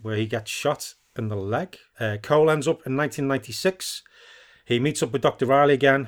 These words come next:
who now has evidence that Cole's time travel is true, and he learns that Goins is the leader of the army of the Twelve Monkeys,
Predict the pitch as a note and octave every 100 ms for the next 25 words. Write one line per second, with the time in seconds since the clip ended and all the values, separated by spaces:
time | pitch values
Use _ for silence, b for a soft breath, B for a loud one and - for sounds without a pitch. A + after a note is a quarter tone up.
0 | - A#2+ C#3 C3+ B2+ C#3+ C#3 A#2+ A#2+ -
1 | - B2+ A#2+ A2+ A#2 A2+ A2 B2 A2+ G#2+
2 | G#2 - - C#3 D#3+ - A#2+ A#2+ A#2 -
3 | - C3+ D#3+ C#3 - E3 E3 C#3+ A#2+ C3
4 | C#3+ C#3+ A#2 A#2 A#2 B2 A2+ A2+ A2+ A2
5 | A2+ A2 A#2 A2